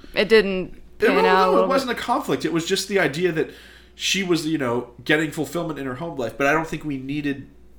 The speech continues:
Speaker 2: that. Maybe, and maybe it's important to portray them as a complete person, you know? Maybe so, but there are choices that this movie made that weakened it, in my mind, you
Speaker 1: Yeah,
Speaker 2: know?
Speaker 1: but you know what I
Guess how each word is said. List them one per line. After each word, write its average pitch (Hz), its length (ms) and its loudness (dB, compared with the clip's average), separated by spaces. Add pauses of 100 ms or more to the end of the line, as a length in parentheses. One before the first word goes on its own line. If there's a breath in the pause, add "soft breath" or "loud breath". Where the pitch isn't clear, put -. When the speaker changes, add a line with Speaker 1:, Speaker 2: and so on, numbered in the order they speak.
(240)
Speaker 2:
that. - 280 -14
Maybe, 180 260 -2 (300 soft breath)
and 139 120 -6
maybe 214 180 0
it's 233 120 -6
important 196 340 -2
to 190 80 -4
portray - 420 -2
them 185 160 -2
as 165 80 -6
a 170 60 -4
complete 180 440 -4
person, - 440 -6
you 135 100 -8
know? 151 300 -4 (800 soft breath)
Maybe 175 240 0
so, 113 360 -2
but - 300 -4 (840 soft breath)
there 214 160 2
are 254 160 4
choices 196 560 -2
that 151 140 -4
this 135 240 -4
movie 123 240 -4
made 95 400 -12 (1500 soft breath)
that 143 220 0
weakened 180 360 0
it, - 140 -16 (200)
in 123 140 -4
my 104 140 -6
mind, 85 260 -18 (200)
you - 140 -4
Speaker 1:
Yeah, 311 260 6
Speaker 2:
know? 233 60 -12
Speaker 1:
but 311 340 4 (140)
you 302 100 2
know 392 60 4
what 453 140 6
I 269 340 4